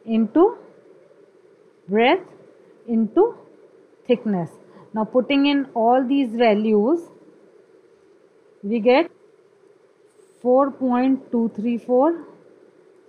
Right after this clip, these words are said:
times one point zero zero five times zero point zero two zero one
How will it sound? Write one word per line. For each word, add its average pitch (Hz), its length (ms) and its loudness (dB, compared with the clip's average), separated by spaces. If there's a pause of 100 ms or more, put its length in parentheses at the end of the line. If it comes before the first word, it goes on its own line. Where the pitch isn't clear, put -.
(120)
times 262 560 -2 (960)
one 247 300 0
point 247 580 -2
zero 226 320 0
zero 240 540 -2 (1000)
five 240 520 0 (1120)
times 247 500 -4 (440)
zero 240 380 -2
point 240 560 -4 (840)
zero 233 380 -2 (220)
two 254 260 -2
zero 226 400 -2
one 233 420 -4